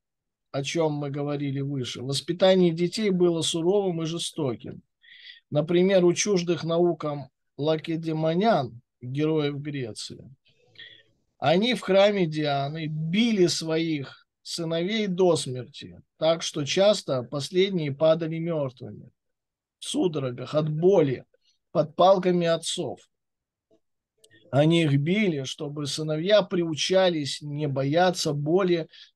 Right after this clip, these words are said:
и смерти. Такая же циклопическая отцовская власть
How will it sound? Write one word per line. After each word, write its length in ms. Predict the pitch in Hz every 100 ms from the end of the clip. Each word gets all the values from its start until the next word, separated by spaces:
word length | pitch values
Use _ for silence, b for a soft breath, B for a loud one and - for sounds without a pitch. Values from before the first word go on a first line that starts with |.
| _ - - 170 139 -
и 100 | 139
смерти. 800 | - 147 185 185 135 - - - _ _ -
Такая 420 | 113 151 165 160
же 180 | 151 143
циклопическая 1000 | 160 147 151 139 156 143 135 - 139 131
отцовская 600 | 127 143 131 - 117 120
власть 540 | 127 160 190 185